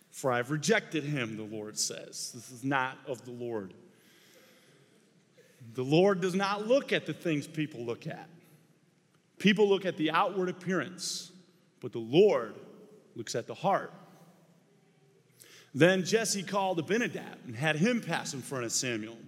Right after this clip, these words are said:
But Samuel said, "The Lord's not chosen this one either." Then Jesse had Shammah pass by, but Samuel said,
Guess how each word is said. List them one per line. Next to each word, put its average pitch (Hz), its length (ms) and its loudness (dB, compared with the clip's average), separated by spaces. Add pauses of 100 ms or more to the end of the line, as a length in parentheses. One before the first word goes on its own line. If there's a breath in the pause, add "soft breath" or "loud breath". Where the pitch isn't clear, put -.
But 143 240 0
Samuel 151 440 2
said, 139 340 -4
"The 131 80 -4
Lord's 147 360 -2
not 175 220 0
chosen 190 340 -2
this 208 160 -2
one 226 180 -2
either." 277 380 0 (1200 loud breath)
Then 202 120 10
Jesse 220 380 0
had 220 240 -2
Shammah 269 520 0
pass 139 320 -2
by, 123 260 -6
but 131 160 -6
Samuel 180 400 2
said, 170 440 0